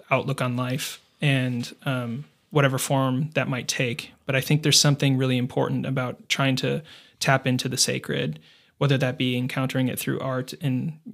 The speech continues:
um, beauty or something like that, or poetry, or through the Bible,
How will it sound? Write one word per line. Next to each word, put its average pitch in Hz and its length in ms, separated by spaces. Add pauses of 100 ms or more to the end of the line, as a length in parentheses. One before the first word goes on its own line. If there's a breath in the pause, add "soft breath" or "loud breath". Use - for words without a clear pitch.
um, 143 320 (280)
beauty 127 400
or 123 60
something 131 340
like 120 180
that, 127 260
or 131 80
poetry, 135 680
or 127 420 (100)
through 139 180
the 131 80
Bible, 131 540